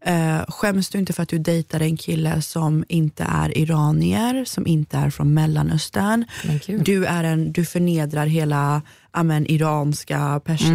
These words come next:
Speaker 1: Mm.
Speaker 2: folket. Du går emot din kultur." Som sakta och säkert blev att mitt, min, min dåvarande pojkvän hörde av sig till mig och bara, "Alltså, jag har fått ett meddelande."
Speaker 1: Nej.
Speaker 2: På sin Facebook. Jo.
Speaker 1: Oh my God.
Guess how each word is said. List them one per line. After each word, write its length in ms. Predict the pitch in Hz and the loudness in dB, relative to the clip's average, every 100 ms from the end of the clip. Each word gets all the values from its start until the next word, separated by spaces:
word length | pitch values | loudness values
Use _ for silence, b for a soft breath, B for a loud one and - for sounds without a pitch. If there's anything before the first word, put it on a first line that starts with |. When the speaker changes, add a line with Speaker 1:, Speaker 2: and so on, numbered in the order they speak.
| 165 | 2
Speaker 1:
Mm. 140 | 151 | 0
Speaker 2:
folket. 720 | 156 151 143 143 - 220 240 240 | -2 -4 -4 -4 -4 -2 -2 -2
Du 100 | 185 | -4
går 160 | 160 165 | -2 0
emot 300 | 156 147 - | 0 -2 -2
din 140 | 135 | -6
kultur." 800 | 135 131 143 - 233 240 240 240 - B B B | -6 -8 -6 -2 0 0 0 -2 -6 B B B
Som 220 | - 214 | -6 -4
sakta 580 | - 277 262 - 220 208 | -4 -6 -6 -8 -4 -2
och 120 | 226 | -2
säkert 480 | - 170 160 165 - | -2 -2 -2 -8 -4
blev 420 | 147 135 156 170 - _ _ _ _ _ - | -2 0 -2 -6 -12 _ _ _ _ _ -4
att 360 | 170 160 - B B B B B - | 0 -2 -4 B B B B B -2
mitt, 260 | 190 160 - | 0 0 0
min, 300 | 170 160 165 | 0 2 2
min 240 | 160 165 - | 0 -2 -6
dåvarande 520 | 160 185 170 156 151 156 | -6 -2 0 2 2 0
pojkvän 420 | - 165 - 170 | -2 -2 -2 -2
hörde 180 | 202 175 | 0 -2
av 120 | 151 | -4
sig 180 | 160 165 | -6 -8
till 120 | - | -6
mig 180 | 147 147 | -4 -4
och 60 | |
bara, 320 | 151 143 - 180 _ _ _ _ _ _ | -4 -4 -6 -8 _ _ _ _ _ _
"Alltså, 200 | 180 185 | -2 0
jag 120 | 170 | 0
har 120 | 170 | 0
fått 220 | 185 185 165 | 0 -4 -4
ett 120 | - | -2
meddelande." 680 | 165 160 165 165 170 185 185 _ _ _ _ _ _ - | -2 0 -2 0 0 -2 -6 _ _ _ _ _ _ 2
Speaker 1:
Nej. 340 | 143 120 120 | 4 4 2
Speaker 2:
På 100 | 185 | 0
sin 240 | 170 165 156 | 0 0 -2
Facebook. 640 | 160 160 - 180 175 - | -2 -4 -4 -4 -4 -6
Jo. 220 | - 180 165 | -6 2 4
Speaker 1:
Oh 60 | |
my 200 | 151 151 | 4 4
God. 120 | 139 | 0